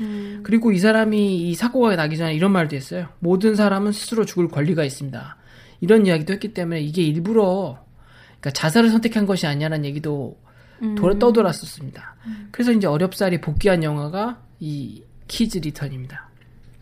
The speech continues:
Speaker 2: 키즈 리턴에 나오는 세상은요, 딱 이렇게 표현할 수가 있겠습니다.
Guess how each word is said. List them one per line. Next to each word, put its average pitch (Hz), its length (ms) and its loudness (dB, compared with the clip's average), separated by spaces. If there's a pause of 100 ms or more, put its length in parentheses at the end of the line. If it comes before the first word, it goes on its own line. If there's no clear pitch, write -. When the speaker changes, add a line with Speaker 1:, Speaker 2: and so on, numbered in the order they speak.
(1000)
Speaker 2:
키즈 269 240 2
리턴에 226 800 4
나오는 185 800 2 (120)
세상은요, 196 720 2 (440)
딱 202 260 -6 (100)
이렇게 185 280 2
표현할 180 260 4
수가 160 200 -4
있겠습니다. - 600 -14